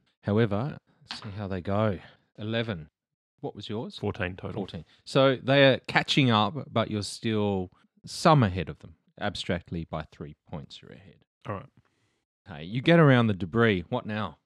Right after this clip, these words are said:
Speaker 2: Uh, is the path clearer ahead, or?
Speaker 1: I-, it is. It is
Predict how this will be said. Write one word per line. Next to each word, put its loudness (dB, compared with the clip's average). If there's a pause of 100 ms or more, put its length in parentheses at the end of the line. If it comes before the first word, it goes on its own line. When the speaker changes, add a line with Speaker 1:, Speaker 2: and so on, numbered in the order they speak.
(640)
Speaker 2:
Uh, -2
is -4
the -4
path 0
clearer 0
ahead, -2
or? -4 (240)
Speaker 1:
I-, -12
it 4
is. 4 (100)
It -6
is -4